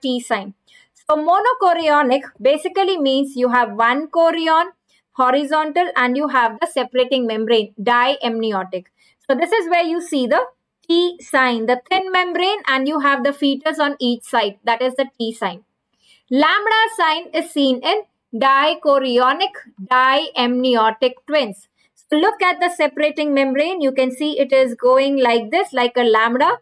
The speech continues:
There's a part of chorion going in between the two, and you see the two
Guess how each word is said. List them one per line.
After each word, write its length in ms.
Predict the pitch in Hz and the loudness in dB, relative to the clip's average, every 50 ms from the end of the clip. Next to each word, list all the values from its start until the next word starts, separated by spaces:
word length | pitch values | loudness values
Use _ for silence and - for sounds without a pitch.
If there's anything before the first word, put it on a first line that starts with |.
| _ _ _ _ _ _ | _ _ _ _ _ _
There's 240 | - 226 247 254 247 | -2 2 2 2 2
a 80 | 277 262 | 2 -2
part 420 | 262 - 294 285 320 370 381 370 | 0 2 2 4 4 2 0 0
of 200 | 359 359 359 359 | -2 -2 -2 -2
chorion 580 | - 311 294 285 285 285 285 285 320 339 320 254 | 2 2 4 4 4 2 2 2 0 0 0 2
going 320 | 233 254 262 269 294 294 | 2 4 4 2 2 -2
in 140 | 294 277 247 | -2 -2 -2
between 440 | 254 247 - 247 254 254 269 269 254 | -4 -4 -4 -4 -2 -2 -2 -4 -4
the 140 | 247 240 - _ | -4 -6 -4 _
two, 240 | - 269 226 196 190 _ _ _ _ _ _ | 0 0 0 -2 -4 _ _ _ _ _ _
and 240 | - 240 254 254 269 | -2 -2 0 0 -2
you 80 | 294 | -2
see 220 | 285 - 277 247 233 | -4 -4 -4 -2 0
the 180 | 202 277 277 - | 0 -2 -2 -2
two 220 | 254 240 233 233 | -2 -2 -2 -2